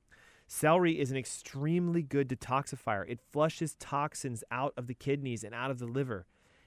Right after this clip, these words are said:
It can actually help to neutralize bacteria, viruses, and parasites. It is known to be a gut stabilizer. So there's silica and other salts within celery juice that can actually help to improve your digestion,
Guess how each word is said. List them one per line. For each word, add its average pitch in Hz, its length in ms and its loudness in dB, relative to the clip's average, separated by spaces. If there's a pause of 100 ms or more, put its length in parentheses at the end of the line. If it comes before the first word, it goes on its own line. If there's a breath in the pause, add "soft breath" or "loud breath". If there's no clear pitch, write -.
It 139 100 0
can 151 140 -2
actually 151 580 2 (140)
help 156 380 2
to 139 160 -2 (200)
neutralize 127 800 0
bacteria, 151 800 -2
viruses, 120 720 -2
and 104 100 -8
parasites. 139 760 -4 (580 soft breath)
It 156 120 6
is 147 180 6
known 147 460 4
to 180 140 0
be 147 260 6
a 123 100 -2
gut 117 340 2
stabilizer. 123 1300 2 (360 soft breath)
So - 160 -4
there's 117 200 2
silica 165 500 4
and 143 100 -2
other 120 140 0
salts - 540 2
within 117 220 -4
celery 139 360 2
juice 110 280 -2
that 117 120 -2
can 117 100 -4
actually 131 280 -2
help 139 300 -4
to 131 120 -6
improve 127 460 0
your 120 100 2
digestion, 113 920 -4